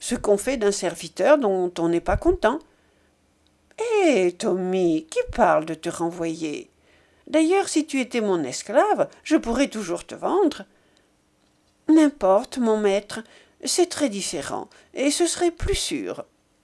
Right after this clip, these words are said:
En aucune façon, Tommy. » « Si,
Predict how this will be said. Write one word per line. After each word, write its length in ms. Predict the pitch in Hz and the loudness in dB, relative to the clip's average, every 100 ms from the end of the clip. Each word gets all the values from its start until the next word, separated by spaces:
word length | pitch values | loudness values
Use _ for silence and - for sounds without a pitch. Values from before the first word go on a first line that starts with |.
| _ _ _ _ _ _ | _ _ _ _ _ _
En 280 | - 160 151 | -12 -10 -8
aucune 480 | 151 - - 226 190 | -10 -12 -6 -6 -4
façon, 600 | - 190 233 - 392 302 | 0 0 0 4 6 6
Tommy. » « 600 | 285 247 220 208 175 151 _ _ _ _ _ _ _ - | 2 0 0 2 0 -2 _ _ _ _ _ _ _ -6
Si, 560 | 349 - 269 285 170 | -4 -2 0 -2 -2